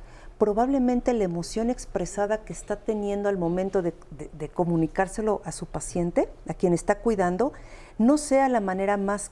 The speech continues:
crítica de hacerlo y puede gestionar mayor malestar. Entonces, yo diría, primero vamos a ver qué ge-, está generando malestar en el paciente para que entonces trabajemos estas tres áreas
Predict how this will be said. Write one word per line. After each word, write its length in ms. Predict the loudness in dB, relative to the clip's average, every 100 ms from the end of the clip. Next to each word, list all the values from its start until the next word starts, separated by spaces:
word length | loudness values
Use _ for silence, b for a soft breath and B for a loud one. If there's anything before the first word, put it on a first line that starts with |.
| -4
crítica 500 | 2 2 2 -4 -4
de 60 | -6
hacerlo 380 | -8 -10 -12 -16 B B -4
y 80 | 0
puede 300 | 2 2 2
gestionar 440 | 0 2 2 2
mayor 320 | 2 4 4
malestar. 540 | 4 0 0 0 0 -2 B B B
Entonces, 440 | -2 0 0 -2 B B
yo 140 | 0 2
diría, 340 | 4 2 4
primero 460 | 2 4 4 4 0
vamos 380 | 0 -2 -2 0
a 60 |
ver 180 | 0 0 B B -4
qué 140 | -4
ge-, 160 | 0 -2
está 240 | 0 -2
generando 560 | 0 2 4 2 2 0
malestar 420 | -2 -2 -2 -2
en 120 | 0
el 100 | 0
paciente 580 | -2 -4 0 0 0 -4 B -2
para 180 | 0 0
que 80 | -2
entonces 320 | -2 -4 0
trabajemos 640 | 2 2 2 2 2 0
estas 260 | -4 -6 -2
tres 260 | -4 0
áreas 380 | 0 2 0